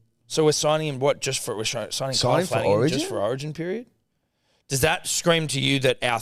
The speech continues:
Speaker 1: nine hundred thousand dollar half has got no chance of coming back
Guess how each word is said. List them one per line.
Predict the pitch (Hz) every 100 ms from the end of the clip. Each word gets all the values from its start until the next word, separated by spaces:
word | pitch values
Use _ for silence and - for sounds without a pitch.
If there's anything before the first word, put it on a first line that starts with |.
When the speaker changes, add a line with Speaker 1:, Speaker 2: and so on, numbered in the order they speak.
| -
Speaker 1:
nine | 120 117 120
hundred | 123 120 113
thousand | 120 113 110
dollar | 110 98
half | 101 101 107
has | 107
got | 98 -
no | 101 107
chance | 101 101 101 -
of |
coming | - 92 78
back | 87 131